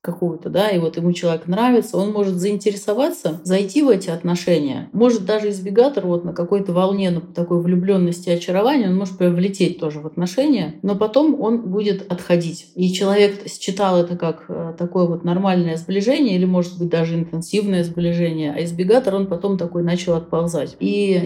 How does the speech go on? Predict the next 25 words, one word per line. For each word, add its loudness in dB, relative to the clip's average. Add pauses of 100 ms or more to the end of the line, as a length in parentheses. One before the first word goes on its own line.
если -2
мы -2
берем 2
там -4
период -2
встреч, -2 (260)
то 0
это 2
еще -2
может -2
выглядеть 0
окей, -2
там, -12
да, 4
у 2
всех -6
свои -4
дела, 0
там, 0
мы 0
пару -2
раз -4
в -12
неделю -4
увиделись, 0